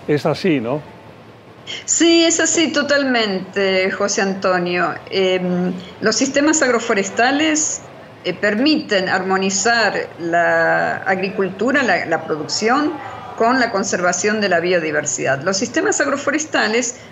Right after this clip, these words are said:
Speaker 2: son también como islas de biodiversidad en meri-, en medio de un paisaje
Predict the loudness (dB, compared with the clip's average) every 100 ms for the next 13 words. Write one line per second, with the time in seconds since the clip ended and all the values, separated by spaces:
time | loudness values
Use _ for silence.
0 | -14 -8 -4 2 2 2 2 2 2 2
1 | 2 2 0 0 -2 -2 0 2 2 2
2 | 0 -2 0 0 2 2 2 0 0 0
3 | 0 2 0 -2 -2 -2 0 -2 -2 -2
4 | 0 0 0 -2 0 0 2 0 0 -2